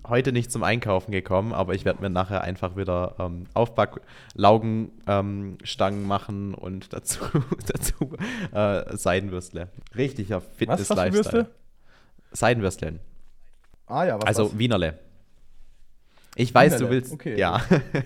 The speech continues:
Speaker 1: <laughs> Wienerle heißt sie bei uns. Wiener Würstchen. Die gibt's bei mir dazu. Also eigentlich, äh,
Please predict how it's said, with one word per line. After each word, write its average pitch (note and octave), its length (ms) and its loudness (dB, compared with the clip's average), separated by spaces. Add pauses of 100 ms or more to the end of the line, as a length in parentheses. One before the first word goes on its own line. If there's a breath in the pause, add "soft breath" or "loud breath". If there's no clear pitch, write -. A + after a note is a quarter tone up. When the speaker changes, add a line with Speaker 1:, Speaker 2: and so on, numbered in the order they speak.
(160)
Speaker 1:
<laughs> - 640 -10
Wienerle A2+ 400 0
heißt F#2+ 280 2
sie F#2 80 -2
bei F2+ 100 4
uns. F2+ 160 -4
Wiener D3+ 240 4
Würstchen. A2 440 0 (840 soft breath)
Die A2+ 80 -2
gibt's G#2+ 200 0
bei F#2+ 100 0
mir F#2+ 120 0
dazu. F2 360 -4
Also G2 380 -2
eigentlich, A#2+ 500 0 (200)
äh, G#2 360 0